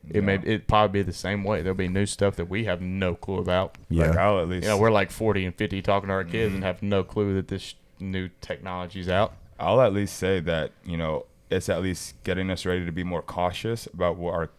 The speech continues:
Speaker 1: Yeah.
Speaker 2: kids
Speaker 1: I
Speaker 2: would
Speaker 1: think that's
Speaker 2: be,
Speaker 1: what's gonna
Speaker 2: you
Speaker 1: help
Speaker 2: know.
Speaker 1: is that we'll be more cautious
Speaker 2: Yeah.
Speaker 3: Yeah.
Speaker 1: than they were.
Speaker 2: But at the same t-, it's, but at the same time, it's like the f-, the sooner you give it to them for peop-, for parents that aren't as cautious.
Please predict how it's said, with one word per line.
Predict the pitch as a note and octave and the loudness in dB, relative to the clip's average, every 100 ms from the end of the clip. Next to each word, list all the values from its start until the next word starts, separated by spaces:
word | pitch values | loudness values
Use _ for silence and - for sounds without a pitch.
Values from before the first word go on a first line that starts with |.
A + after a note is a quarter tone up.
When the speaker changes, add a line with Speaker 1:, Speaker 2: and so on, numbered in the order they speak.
| _ | _
Speaker 1:
Yeah. | D2 A1 | -8 -8
Speaker 2:
kids | - E2+ D2+ D#2 | -4 -4 -4 -4
Speaker 1:
I | |
Speaker 2:
would | E2+ G2+ | 0 0
Speaker 1:
think | G#2 | 2
that's | G#2 E2 | 2 2
Speaker 2:
be, | |
Speaker 1:
what's | G2 - | -2 -2
gonna | F2 F2+ | -6 -4
Speaker 2:
you | F2+ | -4
Speaker 1:
help | F2+ D2+ | -4 -4
Speaker 2:
know. | |
Speaker 1:
is | F#2+ | -2
that | G2 F#2+ | -2 0
we'll | G2+ | 0
be | G2 G2 | 0 -2
more | F2+ - | -4 -8
cautious | - F#2+ G2 - G#2 G2 D#2+ | -6 -4 -4 -6 -8 -8 -8
Speaker 2:
Yeah. | D#2+ C#2+ C#2+ | -6 -6 -2
Speaker 3:
Yeah. | D2 | 0
Speaker 1:
than | G2 F2 | 0 0
they | E2+ | -4
were. | C2+ G1+ G1+ - - C#2 | -6 -8 -10 -14 -16 -4
Speaker 2:
But | F2+ E2 - | -2 -2 -4
at | E2+ | -10
the | E2+ | -10
same | - F#2 F#2+ F#2 | -12 -10 -8 -10
t-, | - - | -14 -14
it's, | F#2+ - | -14 -14
but | - E2+ E2 | -8 -6 -6
at | D2+ | -10
the | |
same | - F#2+ | -12 -12
time, | E2 F#2 F#2+ F2+ | -8 -6 -6 -8
it's | E2 - | -12 -12
like | E2+ E2 D#2 - - - - _ _ - - - - - - - - F2 | -10 -8 -10 -14 -20 -20 -20 _ _ -20 -20 -20 -20 -20 -20 -20 -18 -10
the | F#2 | -10
f-, | - - - - - | -10 -18 -20 -20 -10
the | F#2 | -8
sooner | - G2+ G2 | -4 -4 -2
you | F2+ | -4
give | E2 F#2 | -6 -8
it | F2+ | -10
to | F2+ | -10
them | E2 E2 | -8 -8
for | E2 E2+ | -8 -10
peop-, | G#2 G2 - _ _ | -8 -8 -10 _ _
for | - E2+ | -8 -6
parents | G#2 G2 - | -4 -4 -4
that | E2+ | -4
aren't | G2+ B2+ | -4 -4
as | E2+ - | -6 -8
cautious. | F2 E2+ - E2 E2 - | -4 -4 -4 -8 -10 -12